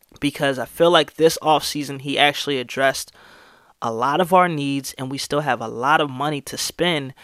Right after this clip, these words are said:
So you never really know what else is gonna happen going forward, but I'm fine now. I'm relaxed. I don't need, I don't need to jump off a bridge or anything.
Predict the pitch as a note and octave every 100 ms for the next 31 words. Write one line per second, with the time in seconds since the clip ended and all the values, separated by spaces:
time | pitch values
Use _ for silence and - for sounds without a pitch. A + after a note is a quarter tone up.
0 | - - - - - G3+ B3+ D#4 C4+ A3
1 | G3+ F#3+ E3+ F3+ F3+ D3 D3 F#3 - D#3
2 | E3 D3 - C3+ - D3 C#3+ A#2 - C#3+
3 | D3 B2+ A#2+ C3 _ - C#3+ C#3+ C3+ -
4 | C3+ C3 B2 - C3+ C3 - - _ _
5 | _ _ - C#3+ - D#3+ E3 E3 D#3+ D3
6 | D3 D3+ D#3+ B2+ C3 A2+ A2 C3+ D3 D3
7 | - - _ C3+ C3 C#3+ C#3+ - A#2+ B2
8 | C3+ C#3+ C#3+ C3 C#3 C#3+ C#3 C#3 C3+ C#3+
9 | D3 C#3 C3+ C#3 C#3 - C3 C3+ C#3+